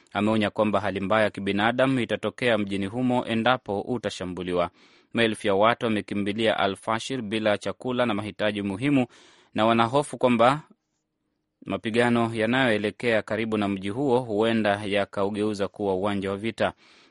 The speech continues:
Mji wa Al Fashir ulio magharibi mwa eneo la Darfur unashikiliwa na wanajeshi wa serikali. Kikosi cha kijeshi cha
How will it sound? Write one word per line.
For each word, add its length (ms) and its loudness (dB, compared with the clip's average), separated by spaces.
Mji 240 0
wa 100 4
Al 160 2
Fashir 420 -4
ulio 240 -2
magharibi 500 -2
mwa 160 -2
eneo 220 -2
la 160 0
Darfur 500 -4
unashikiliwa 680 -2
na 60 0
wanajeshi 480 -4
wa 60 -8
serikali. 600 -2
Kikosi 360 -4
cha 120 -4
kijeshi 440 -4
cha 120 2